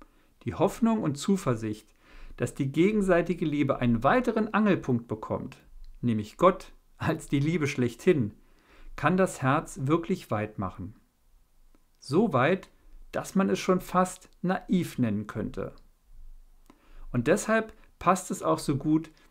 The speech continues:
dass Jesus direkt im Anschluss an diese Auseinandersetzung bewusst Kinder in die Mitte stellt,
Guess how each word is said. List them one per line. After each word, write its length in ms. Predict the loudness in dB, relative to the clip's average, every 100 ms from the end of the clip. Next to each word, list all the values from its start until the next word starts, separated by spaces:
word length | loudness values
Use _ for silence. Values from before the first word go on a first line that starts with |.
| _
dass 200 | -8 -2
Jesus 360 | 2 4 2 -2
direkt 400 | 0 0 0 -2
im 180 | 0 2
Anschluss 540 | 2 0 -2 -4 -4 -2
an 160 | 0
diese 260 | 2 2 0
Auseinandersetzung 1120 | 0 0 2 2 2 0 -2 -2 -2 -2 -4 -14 -20 -12
bewusst 460 | -2 -2 -2 -4
Kinder 340 | 2 4 4 2
in 100 | 0
die 120 | 2
Mitte 240 | 2 0
stellt, 560 | -4 -2 -4 -4 -8